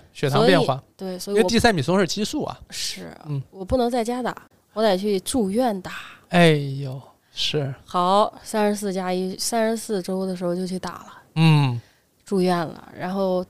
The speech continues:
Speaker 2: 头天儿是观察你血糖，
Speaker 1: 嗯。
Speaker 2: 看看有没有异常，哎，
Speaker 1: 对。
Speaker 2: 没有异常。
Speaker 1: 嗯。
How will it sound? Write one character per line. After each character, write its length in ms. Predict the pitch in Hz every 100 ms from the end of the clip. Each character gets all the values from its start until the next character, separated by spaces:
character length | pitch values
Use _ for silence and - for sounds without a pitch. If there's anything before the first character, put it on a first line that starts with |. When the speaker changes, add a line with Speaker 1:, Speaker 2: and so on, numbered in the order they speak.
| _
Speaker 2:
头 220 | - 196
天 140 | 226 240
儿 220 | 233 233
是 100 | 220
观 220 | 208 226
察 140 | 214 202
你 120 | 214
血 200 | - 180
糖， 400 | 170 180 190 - 170
Speaker 1:
嗯。 360 | 165 165 151
Speaker 2:
看 100 | 135
看 420 | 196 185 180 185 190
有 120 | 185
没 80 | 190
有 100 | 196
异 160 | 208
常， 240 | - - 175 -
哎， 140 | 185
Speaker 1:
对。 160 | 143 135
Speaker 2:
没 80 |
有 120 | - -
异 160 | 185
常。 220 | - 170 - _
Speaker 1:
嗯。 300 | 131 123 113